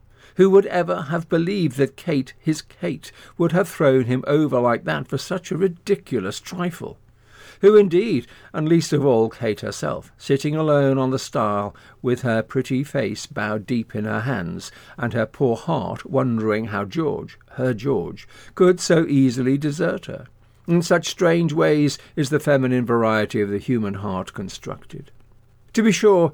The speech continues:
she had of course dismissed him in the most peremptory fashion, declaring with all the vows propriety permits to the English maiden that she needed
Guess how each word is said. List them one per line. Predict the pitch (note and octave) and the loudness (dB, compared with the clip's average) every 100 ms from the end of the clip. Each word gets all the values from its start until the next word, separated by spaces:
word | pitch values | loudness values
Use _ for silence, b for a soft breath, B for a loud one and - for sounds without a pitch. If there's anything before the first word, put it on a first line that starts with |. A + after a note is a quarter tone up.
| b b | b b
she | F#3 | 0
had | E3 G3+ D#3 | 2 2 2
of | - | 0
course | D#3+ C#3 B2 | 2 2 2
dismissed | C3 A#2+ C#3+ B2+ - | -2 -2 -2 -2 -2
him | A2+ | -4
in | A2 | -2
the | A2 | 0
most | A2 A2 | -2 -2
peremptory | - A2 B2 B2 B2+ G#2 F#2+ | -4 -2 -2 -4 -6 -4 -4
fashion, | - E3 E3 - - - B B | -6 -8 -10 -10 -12 -14 B B
declaring | F3 F3 D#3 C3 C3 D3 | 0 2 4 4 4 4
with | D3 C#3 | 2 2
all | C3 | 2
the | C3+ | 2
vows | A#2+ C3 A#2+ B2 B2 | 2 2 2 0 -2
propriety | - C3+ - A2+ G#2 G#2+ - | -4 -6 -4 -4 -2 -4 -6
permits | A2+ C3+ A2 F#2+ - | -6 -4 -4 -6 -6
to | C3 | -6
the | A2 G#2+ | -4 -4
English | G2 F#2 F#2 - | -6 -8 -8 -4
maiden | B2 A2 G2+ G2+ B B | -4 -4 -6 -10 B B
that | D3 C#3 | -4 -2
she | - C#3 | 0 2
needed | D#3 E3 D3 C#3 | 2 2 0 -2